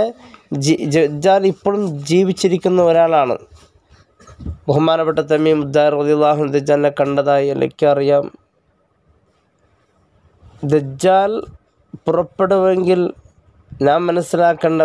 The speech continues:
ഒരു കാര്യമുണ്ട്. മഹാനായ മഹദി ഇമാം,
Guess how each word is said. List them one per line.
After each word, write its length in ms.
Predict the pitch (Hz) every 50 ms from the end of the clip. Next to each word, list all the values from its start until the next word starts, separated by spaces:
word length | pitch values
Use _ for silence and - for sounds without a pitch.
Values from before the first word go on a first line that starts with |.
| 156
ഒരു 120 | 156 156 151 -
കാര്യമുണ്ട്. 540 | 156 143 143 151 151 147 143 139 131 120 117 - - - _ _ - _ _ _ _ _ _ _ _ _ _ _ -
മഹാനായ 600 | 139 143 160 170 175 180 185 180 180 175 170 170 165 165 156 - - - 135 135 139
മഹദി 380 | 139 139 139 160 156 156 185 180 170 165
ഇമാം, 280 | 165 160 151 139 131